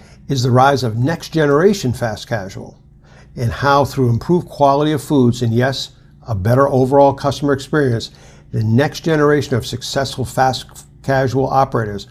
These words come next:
can fill a gap that is missing now between current fast casual and that upscale dining segment. Michael offers that customers will, in fact, pay more,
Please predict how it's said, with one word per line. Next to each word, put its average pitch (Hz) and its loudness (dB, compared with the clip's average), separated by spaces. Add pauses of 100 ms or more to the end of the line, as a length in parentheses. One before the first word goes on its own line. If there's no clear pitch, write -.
(320)
can 123 -2
fill 175 0
a 151 0
gap 123 0
that 117 -4
is 107 -6
missing 131 0
now 113 -2
between 110 -4
current 170 2
fast 110 -4
casual 107 -4 (640)
and 123 -2
that 120 0
upscale 123 -2
dining 113 -4
segment. 107 -10 (800)
Michael 156 2
offers 151 2
that 123 -4
customers 135 -2
will, 160 4
in 131 -2
fact, 117 -4
pay 135 -2
more, 123 0